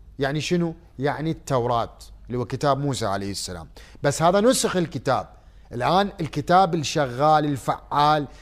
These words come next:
اللي هو، آه، غير منسوخ أو اللي هو المعجزة هو القرآن،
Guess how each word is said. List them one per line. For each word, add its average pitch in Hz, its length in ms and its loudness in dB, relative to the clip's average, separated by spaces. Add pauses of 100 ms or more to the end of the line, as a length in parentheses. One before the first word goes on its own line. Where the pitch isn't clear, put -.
(160)
اللي 147 280 0
هو، 151 420 4 (420)
آه، 143 240 0
غير 156 280 2
منسوخ 151 640 -2
أو 156 220 2
اللي 151 240 2
هو 147 120 2
المعجزة 151 540 0
هو 220 120 6
القرآن، 170 580 0